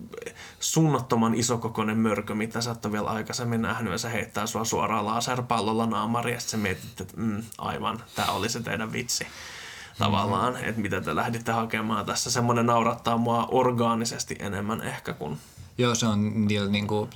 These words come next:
Speaker 2: tota, rakenteella leikittelyä, ja mehän tuossa aikaisemmin just tavallaan puhuttiin sitä, että tommonen kirjoitettu huumori on vaikea,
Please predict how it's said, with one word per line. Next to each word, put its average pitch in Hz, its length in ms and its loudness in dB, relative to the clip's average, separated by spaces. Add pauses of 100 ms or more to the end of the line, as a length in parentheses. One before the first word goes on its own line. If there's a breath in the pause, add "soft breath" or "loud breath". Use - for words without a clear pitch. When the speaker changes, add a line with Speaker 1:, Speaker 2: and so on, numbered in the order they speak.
(160)
Speaker 2:
tota, 104 480 0
rakenteella 98 720 0
leikittelyä, 95 640 0
ja 92 100 2
mehän 95 360 0
tuossa 104 220 0
aikaisemmin 95 460 0
just 101 120 -4
tavallaan 98 340 0
puhuttiin 98 460 -2
sitä, 98 280 -2
että 90 120 -6
tommonen 98 240 0
kirjoitettu 98 600 2
huumori 95 380 0
on 92 100 0
vaikea, 98 500 0